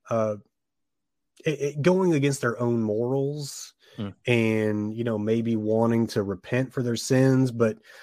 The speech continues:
Speaker 1: they just can't do it, you know?
Speaker 2: This
Speaker 1: Um,
Speaker 2: is how
Speaker 1: another
Speaker 2: they, this
Speaker 1: small
Speaker 2: is how they do it. God, God wants us to kill drifters and make them into smoked sausage.
Speaker 1: Uh, that is a fact,
Speaker 2: It's in,
Speaker 1: and it's,
Speaker 2: I'm pretty
Speaker 1: it's
Speaker 2: sure it's
Speaker 1: just
Speaker 2: in
Speaker 1: logic to
Speaker 2: Corinthians
Speaker 1: me.
Speaker 2: somewhere.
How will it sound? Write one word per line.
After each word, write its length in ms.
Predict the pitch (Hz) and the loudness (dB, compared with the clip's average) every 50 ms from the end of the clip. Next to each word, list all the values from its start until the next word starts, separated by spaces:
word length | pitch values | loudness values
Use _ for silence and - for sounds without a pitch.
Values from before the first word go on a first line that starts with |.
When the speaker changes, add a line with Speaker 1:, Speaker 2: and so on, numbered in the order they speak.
| - - _ _ | -20 -20 _ _
Speaker 1:
they 160 | - 98 101 101 | -8 -8 -6 -4
just 180 | 110 110 - | -4 -6 -6
can't 400 | - - 135 135 139 123 120 113 | -4 0 0 2 2 0 0 2
do 220 | 113 131 170 196 143 | 4 6 6 6 4
it, 160 | 98 92 - _ - | 2 -2 -6 _ -4
you 60 | 107 | -2
know? 360 | 104 101 101 113 135 160 170 - _ _ _ _ _ _ _ _ _ _ _ _ _ _ - | -2 -2 -2 -2 -4 -6 -8 -10 _ _ _ _ _ _ _ _ _ _ _ _ _ _ -4
Speaker 2:
This 100 | 107 110 | 0 2
Speaker 1:
Um, 100 | 123 120 | 4 4
Speaker 2:
is 60 | 120 | 4
how 100 | 117 104 | 4 6
Speaker 1:
another 220 | - 175 202 233 240 | 6 6 8 8 8
Speaker 2:
they, 40 | 214 160 | 8 6
this 100 | 147 - | 6 4
Speaker 1:
small 140 | 175 160 143 | 4 6 6
Speaker 2:
is 40 | |
how 80 | 127 117 | 6 4
they 120 | 110 110 101 | 4 2 0
do 200 | 98 110 110 101 | 2 4 4 4
it. 200 | 76 - - 113 | 4 0 0 2
God, 280 | 117 120 127 127 - | 4 6 6 6 6
God 200 | 127 139 147 151 | 6 6 6 6
wants 300 | 135 131 127 127 117 - | 6 6 6 4 4 4
us 100 | 113 107 - | 2 2 2
to 120 | - 101 | -2 -2
kill 220 | - - 113 104 98 | 2 4 4 4 4
drifters 500 | 90 104 95 95 - - 95 87 78 87 | 4 4 4 4 2 0 -4 -4 -4 -4
and 120 | 90 90 | -4 -2
make 200 | 95 95 92 - | -2 -2 -4 -4
them 160 | 92 90 92 | -4 -6 -4
into 160 | 90 82 95 | -4 -6 -6
smoked 340 | - - 95 95 85 - - | -8 -6 -6 -6 -6 -6 -4
sausage. 500 | - 90 90 - - - - - - - _ _ _ _ _ _ _ _ _ _ - - 160 | -4 -4 -4 -4 -6 -10 -12 -12 -14 -20 _ _ _ _ _ _ _ _ _ _ -10 -6 -6
Speaker 1:
Uh, 60 | 175 165 160 - - | -4 -4 -6 -6 -4
that 360 | 151 143 151 143 143 160 175 | 2 4 6 6 8 8 8
is 100 | 180 165 | 6 6
a 140 | 175 156 147 | 6 4 4
fact, 440 | 131 - - - 240 240 214 160 143 | 2 0 0 2 4 6 6 6 4
Speaker 2:
It's 100 | 135 170 | 6 6
in, 80 | 156 151 | 6 6
Speaker 1:
and 120 | 143 143 | 6 6
it's, 220 | 143 139 131 131 - | 4 2 2 0 -4
Speaker 2:
I'm 80 | - - | 0 2
pretty 100 | 214 226 | 4 4
Speaker 1:
it's 60 | 262 | 6
Speaker 2:
sure 100 | 247 220 | 6 6
it's 60 | 202 - | 6 8
Speaker 1:
just 40 | 151 | 8
Speaker 2:
in 40 | 131 | 8
Speaker 1:
logic 360 | 127 143 165 - 131 120 - | 8 8 8 8 6 6 6
to 60 | - | 6
Speaker 2:
Corinthians 200 | 110 107 240 196 | 6 6 6 6
Speaker 1:
me. 40 | 180 | 4
Speaker 2:
somewhere. 360 | - 101 101 98 95 101 101 | 2 2 2 2 2 2 0